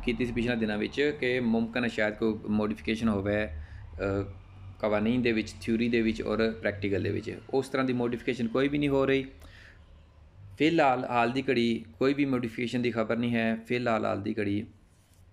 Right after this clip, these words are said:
ਜਿਹੜਾ ਡਿਸੀਜਨ ਹੈ ਉਹ ਮੁਤਰਸ਼ੀਨ ਚਵੀਲੇ ਦੇ ਕਾਫ-, ਕਾਪੋ ਦੀ ਤਰਫੋਂ, ਯਾਨੀ Minister of the Transport ਦੀ ਕਾਪੋ ਦੀ ਤਰਫੋਂ ਲਿਆ ਗਿਆ ਹੈ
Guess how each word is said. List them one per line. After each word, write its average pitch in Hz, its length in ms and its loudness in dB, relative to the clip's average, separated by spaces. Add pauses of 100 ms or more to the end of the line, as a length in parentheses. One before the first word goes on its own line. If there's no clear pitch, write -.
(160)
ਜਿਹੜਾ 104 680 2 (1200)
ਡਿਸੀਜਨ 135 480 0
ਹੈ 101 320 0
ਉਹ 104 300 0
ਮੁਤਰਸ਼ੀਨ 110 640 -2
ਚਵੀਲੇ 113 580 -2
ਦੇ 98 120 -2
ਕਾਫ-, 107 480 -4
ਕਾਪੋ 110 240 0
ਦੀ 92 60 -2
ਤਰਫੋਂ, 104 220 -2
ਯਾਨੀ 104 180 0
Minister 110 340 -2
of 104 60 -2
the 98 60 -2
Transport 113 600 -4
ਦੀ 104 100 -4
ਕਾਪੋ 98 360 -4
ਦੀ 95 120 -8
ਤਰਫੋਂ 104 360 -6
ਲਿਆ 95 240 -2
ਗਿਆ 95 200 -2
ਹੈ 147 260 -4